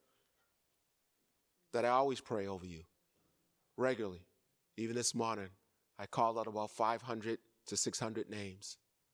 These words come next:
before the Lord. Some of you worried about your children. Some of you worried about loved ones.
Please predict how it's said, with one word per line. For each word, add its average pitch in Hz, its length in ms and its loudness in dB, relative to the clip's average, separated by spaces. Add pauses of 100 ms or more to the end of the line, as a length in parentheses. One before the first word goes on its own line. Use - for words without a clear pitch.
(160)
before 107 280 -2
the 101 60 -2
Lord. 101 340 -2 (4000)
Some 113 160 0
of 110 80 -2
you 110 160 -4
worried 107 240 -2
about 107 280 -2
your 101 80 -6
children. 107 580 -2 (1200)
Some 107 240 -4
of - 60 -4
you 104 100 0
worried 107 300 0
about 104 340 -2
loved 107 260 -2
ones. 104 540 -8